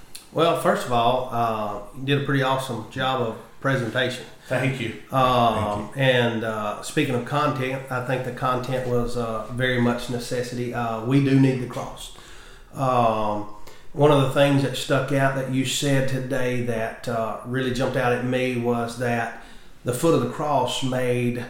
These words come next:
Speaker 1: equal playing ground for everyone. Uh, whether your sin is, uh, whatever, it's no different. Sin is sin in the sight of God.
Speaker 2: That's right.
Speaker 1: And, and, and whether you're a murderer,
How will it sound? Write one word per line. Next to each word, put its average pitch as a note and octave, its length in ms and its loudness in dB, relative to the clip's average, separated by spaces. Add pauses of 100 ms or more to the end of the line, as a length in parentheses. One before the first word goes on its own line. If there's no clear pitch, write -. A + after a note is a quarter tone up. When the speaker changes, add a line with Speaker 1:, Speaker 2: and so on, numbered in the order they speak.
(540)
Speaker 1:
equal C3+ 320 2
playing B2 400 0
ground A#2 260 -2
for A2+ 100 -4
everyone. G2 500 -8 (600)
Uh, G#2+ 640 -4 (140)
whether B2 280 0
your C#3 280 4
sin D3 520 2
is, A#2+ 640 0 (600)
uh, A2 380 -4
whatever, C#3+ 840 2
it's C#3 200 0
no C#3 280 4
different. C#3+ 380 0
Sin D#3 320 4
is B2 220 2
sin D3+ 520 2
in G#2+ 120 -2
the A2 80 -6
sight B2+ 320 -2
of - 160 -8
God. A#2 440 -4
Speaker 2:
That's - 140 0
right. G#2+ 200 2 (180)
Speaker 1:
And, A#2+ 200 -2
and, C3 520 2
and A#2+ 420 4 (340)
whether C#3 160 6
you're C3 200 4
a B2 40 6
murderer, E3+ 800 6